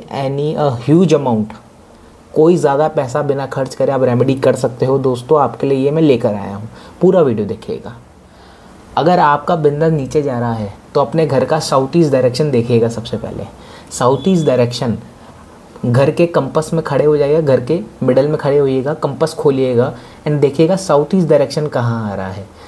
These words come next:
South east direction जिन लोगों को नहीं पता, मैं बता देता हूँ कि वन थर्टी फ़ाइव degree पे आता है। अपने घर के center में खड़े होइएगा, number one,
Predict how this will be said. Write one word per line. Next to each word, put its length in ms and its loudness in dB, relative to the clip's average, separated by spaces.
South 300 0
east 140 2
direction 440 0
जिन 120 2
लोगों 260 2
को 100 2
नहीं 200 -2
पता, 260 -2
मैं 160 -4
बता 280 0
देता 260 0
हूँ 200 0
कि 100 4
वन 260 2
थर्टी 280 -4
फ़ाइव 220 -2
degree 320 0
पे 120 -4
आता 260 -4
है। 200 -8
अपने 240 -2
घर 140 4
के 100 2
center 340 -2
में 140 0
खड़े 200 4
होइएगा, 420 2
number 280 0
one, 200 0